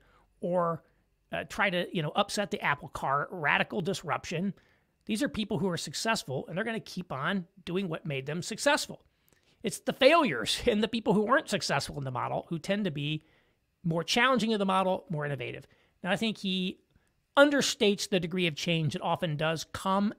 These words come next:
out of the cultural center. I think his statement of people who tend to keep doing,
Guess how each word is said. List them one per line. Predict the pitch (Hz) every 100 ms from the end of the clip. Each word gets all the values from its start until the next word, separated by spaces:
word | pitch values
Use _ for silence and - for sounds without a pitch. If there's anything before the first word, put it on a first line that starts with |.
| _
out | 160 175
of | 175
the |
cultural | 151 175 170 160 147
center. | - 143 160 139 - - _ _ _ _ _ _ -
I | 196
think | 240 214 -
his | 190 170 -
statement | - - 208 208 202 202
of | 175 147
people | - 185 196 170
who | 175
tend | - 196 196
to | 196
keep | - 185 185 131
doing, | 180 190 185 175